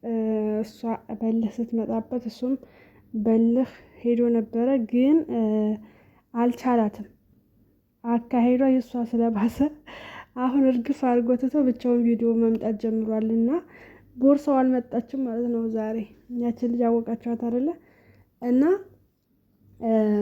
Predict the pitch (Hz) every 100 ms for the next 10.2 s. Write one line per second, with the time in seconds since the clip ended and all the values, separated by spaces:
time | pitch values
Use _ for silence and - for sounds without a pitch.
0 | 208 202 208 202 220 214 220 220 214 214
1 | 208 208 208 208 220 214 220 214 214 226
2 | 233 285 254 220 220 233 226 254 240 220
3 | 220 220 220 220 - 220 226 214 247 214
4 | 220 226 269 302 302 - - - 240 240
5 | 226 226 226 220 220 214 220 214 208 208
6 | - _ _ - 220 226 220 226 226 226
7 | 254 302 240 - 240 233 - 233 240 233
8 | 233 233 233 226 - 226 214 233 - 233
9 | - 220 226 226 220 226 220 233 - 226
10 | 220